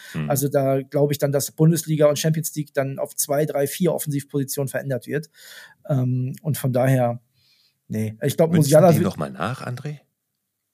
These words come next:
Speaker 2: Ob die noch was holen,
Speaker 1: Kommt
Speaker 2: meinst
Speaker 1: noch
Speaker 2: du?
Speaker 1: was? Ja.
Speaker 2: Nee, glaub ich nicht. Also,
Speaker 1: Glaub ich nicht.
Speaker 2: äh, es,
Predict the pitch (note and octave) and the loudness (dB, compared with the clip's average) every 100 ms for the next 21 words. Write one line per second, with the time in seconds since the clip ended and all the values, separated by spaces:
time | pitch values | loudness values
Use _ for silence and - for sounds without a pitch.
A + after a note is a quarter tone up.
0 | _ _ - - - C3+ D#3 C3+ D3 F#3+ | _ _ -20 -18 -10 0 2 2 2 4
1 | D3 A2+ B2 G3+ - _ _ - F2 F2 | 2 0 0 -2 -4 _ _ -8 -4 -4
2 | - - - - - A2 - A2+ - _ | -6 -14 -12 -12 -12 -12 -10 -12 -14 _
3 | _ - B2+ C#3+ C#3+ C#3 - D#2 - D#2+ | _ -4 4 8 8 6 0 -6 -6 -12
4 | - _ - - - E3 D#3+ - D3+ F#3+ | -18 _ -12 -10 -10 -10 -10 -10 -10 -12
5 | G#3 - - _ - G3+ | -14 -16 -20 _ -8 -8